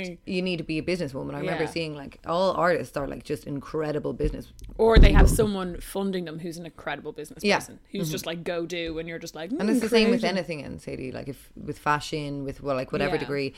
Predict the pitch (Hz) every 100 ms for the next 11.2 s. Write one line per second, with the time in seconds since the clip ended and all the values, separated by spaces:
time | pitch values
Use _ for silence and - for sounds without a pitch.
0 | - - - 214 202 185 156 135 - 147
1 | 139 135 165 143 135 131 131 - 147 147
2 | 220 226 - 156 143 151 - - 143 139
3 | 120 139 127 - - - - - 151 185
4 | 156 156 233 220 185 185 180 208 208 208
5 | - - 180 185 - 175 160 151 143 147
6 | 143 - - - - - - - 147 139
7 | 135 131 - 156 156 135 143 143 139 143
8 | 139 131 170 165 226 208 196 185 180 175
9 | 175 175 175 - 170 170 160 156 120 160
10 | 147 - - 160 156 - 208 196 - 196
11 | 185